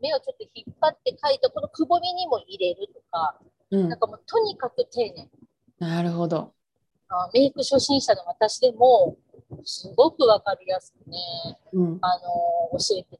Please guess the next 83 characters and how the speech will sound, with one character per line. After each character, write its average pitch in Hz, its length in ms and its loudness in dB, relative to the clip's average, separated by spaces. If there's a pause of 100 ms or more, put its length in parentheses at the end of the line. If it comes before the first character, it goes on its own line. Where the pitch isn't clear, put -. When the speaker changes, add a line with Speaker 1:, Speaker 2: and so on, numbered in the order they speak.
(100)
Speaker 1:
く - 20 -20
れ 185 100 -18
る - 120 -18
し、 269 640 -2
Speaker 2:
う 196 60 -8
ん。 175 240 -10
Speaker 1:
あ 214 80 2
と、 180 320 0
な 240 100 2
ん 233 60 -12
だ 175 100 4
ろ - 220 -6
う。 - 40 -20 (520)
で - 100 -14 (300)
も、 - 160 -2
ア 196 80 4
ラ 285 160 2
サ - 160 2
ー、 466 120 4
で - 60 -10
も - 120 -6
若 190 280 4
い、 - 180 -6
多 269 100 2
分、 202 180 -14 (640)
ア 220 100 8
ラ 277 160 6
サ 311 260 -4
ー - 20 -14
だ 311 120 2
と - 120 -10
思 - 80 -20
っ - 40 -20 (100)
た。 156 260 -8
二 - 100 -20
十 190 220 -4
代 175 140 4
後 - 280 -18
半 180 140 -14
か 180 100 -16
ら - 80 -18
三 214 300 -14
十 233 100 -2
代 190 120 -6
の - 80 -20
方 - 260 -18
だ - 20 -14
と 156 60 -16
思 - 80 -20
っ - 40 -20 (220)
た。 - 160 -8 (280)
Speaker 2:
う 208 240 2
ん。 160 40 -2
Speaker 1:
だ - 80 -6
か 226 120 2
ら、 175 140 -2
な 220 140 -10
ん 214 60 -14
だ 175 100 0
ろ 160 120 -6
う - 40 -20
な、 160 240 -14
そ - 60 -20
の、 - 60 -20 (360)
す - 120 -14
ご 277 100 4
い 208 80 0
メ - 60 -6 (200)
イ - 20 -20
ク - 80 -8
の 508 180 -12
色 294 180 2
味 - 80 -16
と - 100 -2
か - 80 -20
も - 80 -20
参 247 260 -8
考 240 120 -8
に 233 100 -20
し - 140 -12
や 208 120 -4
す - 140 -20
い。 - 40 -20